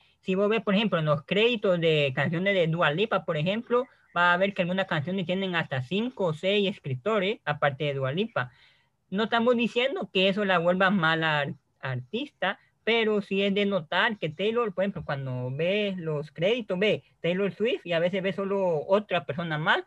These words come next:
y en muchas de sus canciones solo ve a Taylor Swift en el compositor de la canción. Entonces eso es increíble,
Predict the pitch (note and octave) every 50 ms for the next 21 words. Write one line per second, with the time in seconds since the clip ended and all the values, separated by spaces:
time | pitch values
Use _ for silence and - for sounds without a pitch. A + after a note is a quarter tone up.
0 | _ - - _ _ - F3+ F3+ F#3 F#3+ F#3+ F#3 E3+ D#3+ D#3+ E3+ G3 G#3 - A3
1 | G#3 F#3 G3 G3 F3+ E3 D3+ E3+ F#3 G3+ G3+ G3 F#3+ F#3+ F#3 F3 E3 F#3 F#3+ F#3
2 | F3 - - F3 F#3 F#3+ F3+ F3 - G3 A3+ B3 - F3 E3 D#3 D3 D3 C#3 C#3
3 | C3+ B2+ B2 - D#3 D3 C3+ C#3+ C3+ D3 C3+ D3+ D#3 D#3+ D#3 D#3 D#3 - C3 B2+
4 | B2 - G3+ A#3 C4+ - _ _ _ _ _ _ D#3+ D#3 - E3 E3 D#3+ D#3+ E3+
5 | E3+ E3+ E3 E3+ E3 D#3+ D3+ C#3+ C3+ B2+ B2 A#2+ A#2+ A#2+ A#2+ B2+ - - D3+ C#3+
6 | C3 C3+ B2+ C3 D#3 F#3+ A3 G#3+ A3 A#3 -